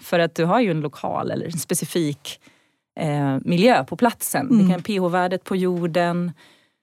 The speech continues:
Speaker 1: eh, näringshalten, vilka växter som trivs och har funnits där. Och genom att bevara och hålla kvar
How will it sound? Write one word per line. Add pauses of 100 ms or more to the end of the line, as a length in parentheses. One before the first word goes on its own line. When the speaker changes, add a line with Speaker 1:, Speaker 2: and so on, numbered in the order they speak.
(280)
Speaker 1:
eh,
näringshalten,
vilka
växter
som (160)
trivs
och
har
funnits
där.
Och
genom
att
bevara (100)
och
hålla
kvar